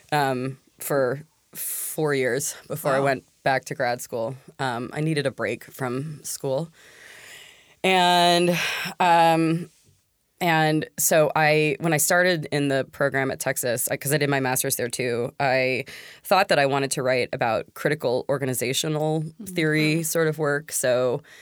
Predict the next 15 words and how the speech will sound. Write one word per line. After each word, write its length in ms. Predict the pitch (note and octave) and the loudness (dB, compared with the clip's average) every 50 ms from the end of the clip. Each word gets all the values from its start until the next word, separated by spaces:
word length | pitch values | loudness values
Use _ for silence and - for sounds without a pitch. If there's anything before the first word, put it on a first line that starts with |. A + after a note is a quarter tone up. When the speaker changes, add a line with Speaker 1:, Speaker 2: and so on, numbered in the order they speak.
| - - - | -20 -20 -10
Speaker 1:
how 400 | - - D#3+ D3+ D3 D3+ D#3 D3+ | -4 -2 0 2 4 4 4 4
are 180 | - - D3 - | 2 2 0 0
organizations 760 | D3 C#3 D3 C#3+ C3 C#3+ C3+ C3 - C#3 C#3 C3+ C3 - - | 0 0 0 0 0 0 -2 -2 -2 -2 -2 -2 0 -2 -2
trying 400 | - - - C3+ B2+ C3 C3+ C3+ | -2 -2 -2 -2 -2 -2 -2 -4
to 140 | - - C#3 | -4 -6 -6
be 200 | A2+ - C3+ C3 | -4 -4 -4 -4
more 140 | C3 B2 B2+ | -4 -4 -4
democratic, 720 | B2 A2+ A#2+ G#2 - - D#3+ D3 C#3 C#3+ C#3 - - - - - | -4 -4 -6 -4 -2 0 2 2 2 2 0 -2 -6 -14 -12 -8
or 420 | - C3+ C3 B2+ B2 A2+ B2 C3 G#2 | -4 -2 0 0 2 2 2 0 0
Speaker 3:
Mm-hmm. 60 | C#3 C#3 | 0 0
Speaker 1:
how 100 | D3+ C#3 | 0 0
are 100 | C3+ B2 | 0 0
they 120 | A#2+ A#2 | -2 -4
trying 400 | B2+ - C#3 B2+ A#2+ G#2+ A2 C3 | -4 -4 -2 -2 -2 -2 -4 -4
to 480 | - - C#3+ C3+ B2 B2 B2 A#2+ A#2+ | -4 -4 -2 -2 0 -2 -2 -4 -4